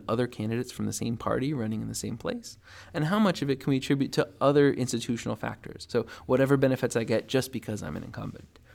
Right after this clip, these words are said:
And it turns out that only about twenty-five percent, only about a quarter of incumbent success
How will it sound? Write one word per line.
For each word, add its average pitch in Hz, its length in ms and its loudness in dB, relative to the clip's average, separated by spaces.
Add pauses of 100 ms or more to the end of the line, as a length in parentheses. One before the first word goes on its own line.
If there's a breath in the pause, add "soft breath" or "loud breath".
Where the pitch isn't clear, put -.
(380 soft breath)
And 156 100 4
it 170 100 2
turns 254 280 2
out - 180 0
that 135 240 2 (300 loud breath)
only 220 280 4
about 151 360 2
twenty-five 131 720 -2
percent, 107 320 -4
only 160 180 2
about 160 180 0
a 143 40 -4
quarter 120 400 0
of 104 80 -2
incumbent 107 340 -2
success - 440 -4